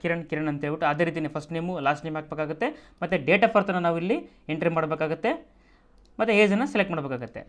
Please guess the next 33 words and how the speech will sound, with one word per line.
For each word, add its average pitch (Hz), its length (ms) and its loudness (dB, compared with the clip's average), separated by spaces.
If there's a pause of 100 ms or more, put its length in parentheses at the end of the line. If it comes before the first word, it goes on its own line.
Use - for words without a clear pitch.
ಸಿಂಪಲ್ 254 360 2 (140)
ಅಷ್ಟೇ. 147 360 -2 (260)
ಇದೇನು 220 340 0 (100)
ತುಂಬ 214 220 4
ನಿಮಗೆ 196 200 0
ನೇಮ್ಗಳನ್ನ 190 340 0
ಎಂಟ್ರಿ 180 300 -2
ಮಾಡೋದು 175 540 -4 (180)
ಒಂಥರ 151 200 -2 (460)
ಕನ್ಫ್ಯೂಸ್ 175 340 0
ಆಗೋದು 156 460 0
ಆ 143 100 -4
ಥರ 156 80 0 (100)
ಏನೂ 165 120 2
ಇಲ್ಲ. 156 180 2 (240)
ನಿಮಗೆ 143 260 0 (260)
ಇದು 143 100 -4
ಹೇಳ್ದಾಗೆ 160 420 0 (120)
as 151 160 -2
per 156 140 -2
the 160 80 4 (120)
ಐ 165 80 2
ಡಿ 185 40 2
ಪ್ರೂಫು 196 380 -4
ನಿಮ್ಮ 151 220 -6
ನೇಮ್ 170 240 -4
ಹೇಗಿರುತ್ತೋ 160 440 -4 (340)
ಆ 147 140 2
ರೀತಿ 156 160 -2
ನೀವು 156 320 0 (260)
ಇಲ್ಲಿ 156 240 -2
ಎಂಟ್ರಿ 151 240 -2
ಮಾಡ್ಬೇಕಾಗತ್ತೆ. 135 520 -4